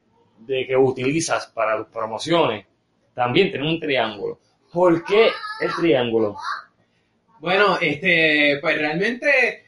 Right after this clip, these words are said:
Speaker 2: el triángulo es una, una figura que, que me gusta, realmente no tiene como que un significado grande para mí, simplemente es como que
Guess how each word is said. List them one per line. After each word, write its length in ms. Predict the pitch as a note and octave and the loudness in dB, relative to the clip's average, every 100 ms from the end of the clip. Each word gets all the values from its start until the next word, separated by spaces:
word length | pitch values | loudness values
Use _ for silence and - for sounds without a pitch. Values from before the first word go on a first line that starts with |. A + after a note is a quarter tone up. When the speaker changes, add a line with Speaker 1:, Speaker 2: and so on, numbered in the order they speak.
| - | -10
Speaker 2:
el 180 | F#3 F3 | -8 -4
triángulo 380 | F3 F3+ G#3 A#3+ | -2 0 0 0
es 60 | |
una, 240 | B3 B3 A#3 | 0 -2 -4
una 200 | G#3 G#3+ | -8 -10
figura 400 | A#3 A3+ G#3 A#3 | -8 -6 -4 -2
que, 560 | G#3 F#3 E3 D3+ C3+ C3 | -2 -2 -2 -4 -6 -10
que 340 | D3 C3+ C3 B2+ | -8 -4 -4 -6
me 120 | C#3 | -8
gusta, 380 | C#3+ G3+ A3 F3+ | -6 -4 -2 -2
realmente 340 | C#3+ D3+ E3 - | -2 -6 -10 -8
no 140 | G3+ F#3+ | -8 -6
tiene 240 | G3 G#3+ | -6 -6
como 200 | G3+ F#3 | -8 -12
que 60 | E3+ | -12
un 180 | D3+ D3+ | -12 -12
significado 1700 | - G3 G3+ G3+ G3+ F3 E3 E3+ F3+ F3 D#3 D3 C3+ B2+ A#2 A2+ _ _ _ _ _ | -12 -12 -10 -10 -10 -4 -2 0 0 0 0 0 -4 -6 -10 -12 _ _ _ _ _
grande 460 | C#3 D#3 F3 G3 E3 | -4 0 0 0 0
para 260 | D#3 C#3+ C#3 | 0 -2 -4
mí, 300 | F3 F#3 F3 _ _ | -6 -8 -12 _ _
simplemente 500 | C#4+ C#3 C3+ D3+ F3 | -18 -12 -10 -12 -14
es 40 | |
como 300 | - G#3 F3 | -10 -6 0
que 220 | E3 C#3 | 2 0